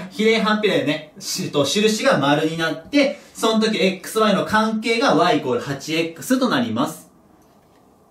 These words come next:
これ全部入んないかな？まあ、入んならちょっとうまく使いますね。では、二番いきましょう。で、このタイプの問題で、この、まあ、ジュースとかね、代金系もよく出てくるんですけど、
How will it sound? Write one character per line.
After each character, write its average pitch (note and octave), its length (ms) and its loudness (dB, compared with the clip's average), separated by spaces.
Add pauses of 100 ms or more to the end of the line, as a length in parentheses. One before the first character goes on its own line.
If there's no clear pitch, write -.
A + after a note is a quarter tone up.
こ D3+ 60 -8
れ B2+ 80 -2
全 C4 240 0
部 A3+ 60 -4
入 B3 180 -2
ん C4 60 0
な B3+ 60 0
い A#3+ 40 0
か G#3+ 80 -2
な？ G3+ 140 -4
ま F3 80 -4
あ、 - 20 -6
入 C#4 80 2
ん E4 40 -2
な C4 80 -2
ら - 40 -4
ち - 40 -12
ょ - 20 -18
っ - 20 -14
と D3 60 -6
う E3 40 -4
ま F3+ 120 -2
く - 60 -10
使 E3+ 140 -4
い D3+ 60 2
ま D3 80 2
す C3 80 -8
ね。 - 180 -14 (2250)
で B3 100 4
は、 A3 160 2
二 A#3 80 0
番 G#3 240 2
い C#3+ 60 0
き D3+ 120 -4
ま D3+ 160 0
し - 220 -6
ょ - 380 2 (640)
う。 - 40 -8
で、 E3+ 160 2
こ F#3 160 0
の B3 100 2
タ C#4 160 2
イ C4 80 2
プ A3+ 80 0
の E3 120 2
問 E3 260 0
題 E3 240 2
で、 F#3 140 2
こ G3+ 60 0
の、 A3 80 2
ま G3+ 100 4
あ、 - 20 -4
ジ B3+ 140 2
ュ D#4 60 4
ー - 20 4
ス - 80 -4
と - 80 -2
か A#3 80 -4
ね、 C#3 180 -4
代 A3+ 260 2
金 B3+ 220 2
系 A#3+ 140 -2
も A#3 100 0
よ B3 80 0
く F#3+ 80 0
出 F#3+ 100 -2
て G3 100 -2
く D#3+ 100 -4
る B2+ 100 -2
ん A2+ 60 -4
で A2+ 80 -2
す A2 100 -10
け B2+ 80 -2
ど、 C#3 300 2